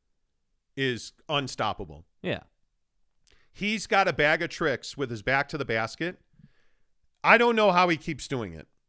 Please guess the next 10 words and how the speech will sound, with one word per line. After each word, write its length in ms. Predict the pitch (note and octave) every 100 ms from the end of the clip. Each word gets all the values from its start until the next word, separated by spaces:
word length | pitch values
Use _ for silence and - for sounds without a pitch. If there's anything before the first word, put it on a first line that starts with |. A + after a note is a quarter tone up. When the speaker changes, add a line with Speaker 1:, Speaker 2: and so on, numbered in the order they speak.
| _ - - - - - - -
Speaker 1:
I, 160 | E3+ -
I 140 | E3+
don't, 340 | D3+ A2+ E2 B1+ - -
because 500 | D#3 C#3 F3 D#3+ C3
he 220 | - G3+
comes 460 | G3 - A3 G#3+ -
up 220 | G3+ G3
with 140 | E3 -
something 540 | - F3+ - D#3 D3
new 360 | D#3+ D#3 B2+